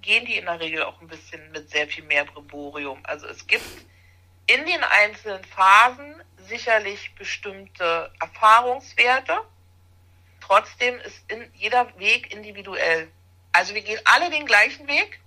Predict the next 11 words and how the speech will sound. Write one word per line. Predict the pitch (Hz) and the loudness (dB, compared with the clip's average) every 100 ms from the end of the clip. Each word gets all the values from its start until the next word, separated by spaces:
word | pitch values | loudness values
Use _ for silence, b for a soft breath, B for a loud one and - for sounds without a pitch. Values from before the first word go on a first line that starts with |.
| _ _ b b b | _ _ b b b
Wir | 202 | -6
können | - 208 | 0 0
uns | 214 - | -2 -6
dem | 202 190 | -8 -4
auch | 190 | -6
nicht | 202 196 | -8 -14
entziehen, | 196 - - 254 311 | -14 -12 -10 -8 -10
auch | - 185 | -10 -10
wir | 190 | -8
selber | 180 185 226 277 | 2 4 4 0
nicht. | 277 302 349 | -4 -10 -10